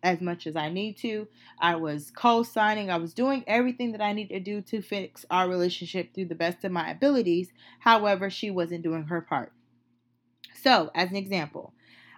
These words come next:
um, with me and my mother, the way that we would go back and forth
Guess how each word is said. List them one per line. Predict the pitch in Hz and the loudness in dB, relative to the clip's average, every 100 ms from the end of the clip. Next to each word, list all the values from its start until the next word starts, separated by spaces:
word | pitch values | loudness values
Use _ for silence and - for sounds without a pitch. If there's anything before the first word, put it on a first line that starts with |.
| - | 6
um, | 214 220 214 208 196 - _ - - _ _ - | 8 8 6 2 -2 -12 _ -20 -20 _ _ -2
with | 208 220 | 0 2
me | 240 285 | 2 4
and | 294 | 4
my | 247 | 2
mother, | 233 196 196 196 190 | 2 0 2 0 2
the | 185 | 0
way | 180 208 | 0 0
that | 226 202 | 0 -4
we | 202 | -4
would | 202 185 | -4 -2
go | 190 | -2
back | 180 175 | 0 -4
and | 175 160 | -8 -8
forth | 214 202 170 185 - | -2 0 0 -2 -12